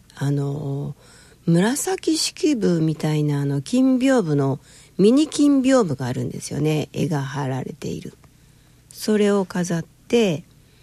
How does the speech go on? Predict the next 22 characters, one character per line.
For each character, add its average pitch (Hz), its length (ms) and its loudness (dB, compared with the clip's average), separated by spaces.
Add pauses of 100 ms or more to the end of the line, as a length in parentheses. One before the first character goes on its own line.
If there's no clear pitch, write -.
(560)
そ - 260 0
の 277 160 2
下 262 320 0
は、 170 380 0 (840)
え 139 260 -2
ー 131 40 -4
っ - 40 -20 (180)
と、 - 680 -8 (200)
や 196 120 2
っ - 40 -8 (100)
ぱ 285 100 4
り 202 220 2 (600)
着 196 160 4
物 185 840 4
の 170 220 0
生 190 260 0
地 143 200 -2
を 143 340 -2
ま 143 160 -2
と 147 180 -4
っ - 40 -4 (200)
た、 180 360 0